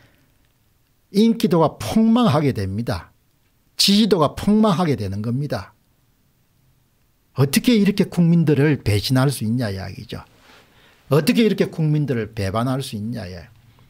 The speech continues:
어떻게 이렇게 국민들의 뒤통수를 칠 수 있냐 이야기죠. 국민들이 이렇게 해서 밤잠을 잘 수 있겠습니까?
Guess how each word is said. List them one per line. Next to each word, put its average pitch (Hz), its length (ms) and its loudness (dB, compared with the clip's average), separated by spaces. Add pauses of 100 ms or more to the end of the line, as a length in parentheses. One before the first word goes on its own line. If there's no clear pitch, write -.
(380)
어떻게 190 280 2
이렇게 196 280 0
국민들의 160 580 0
뒤통수를 165 680 -4
칠 127 200 -8
수 - 140 -12
있냐 113 240 -6
이야기죠. - 520 -18 (1300)
국민들이 214 440 4
이렇게 190 220 0
해서 - 160 -8
밤잠을 202 540 2
잘 165 180 2
수 175 140 -8
있겠습니까? 143 760 -8